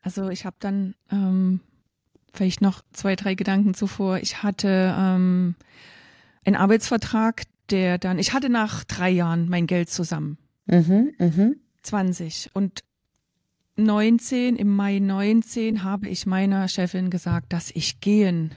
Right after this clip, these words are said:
Speaker 1: werde,
Speaker 2: Mhm, mhm.
Speaker 1: weil ich auch wusste, ja, es braucht einen Nachfolger, es ist ja wissensintensiv, es braucht einen Moment und ich wollte einfach gut gehen im Sinne von
Speaker 2: Ja.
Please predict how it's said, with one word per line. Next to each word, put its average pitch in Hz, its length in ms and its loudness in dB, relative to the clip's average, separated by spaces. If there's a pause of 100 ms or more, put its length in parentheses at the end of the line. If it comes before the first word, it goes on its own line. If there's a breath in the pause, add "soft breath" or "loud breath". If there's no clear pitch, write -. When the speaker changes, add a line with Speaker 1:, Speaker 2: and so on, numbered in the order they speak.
(140)
Speaker 1:
werde, 196 760 0 (100)
Speaker 2:
Mhm, 208 60 -18
mhm. 185 80 0
Speaker 1:
weil 190 320 2
ich - 240 -6
auch 185 300 -2
wusste, 190 380 -2
ja, 180 340 -2 (360 soft breath)
es - 120 -10
braucht 196 280 0
einen 190 100 6
Nachfolger, 175 580 -2
es 175 120 -6
ist 196 140 -4
ja 190 120 2
wissensintensiv, 170 1000 -2
es 190 120 -8
braucht 190 400 2
einen 190 80 0
Moment 175 400 0
und 175 100 -2
ich - 180 -4
wollte 190 280 0
einfach 180 480 -6 (320)
gut - 280 2
gehen 202 260 0
im 175 80 -2
Sinne 190 280 -2
von 165 220 6
Speaker 2:
Ja. 147 280 2